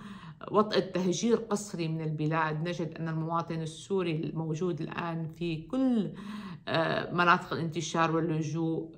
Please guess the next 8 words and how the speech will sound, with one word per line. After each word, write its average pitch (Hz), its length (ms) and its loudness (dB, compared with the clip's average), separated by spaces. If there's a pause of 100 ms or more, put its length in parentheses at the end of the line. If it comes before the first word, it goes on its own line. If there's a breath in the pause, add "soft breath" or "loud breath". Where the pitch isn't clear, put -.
آه، 151 180 0
يقدم 196 720 4
نفسه 190 480 0
على 165 220 4
أنه 175 600 -2
شخصية 208 540 0
ندية، 180 720 2
شخصية 175 640 0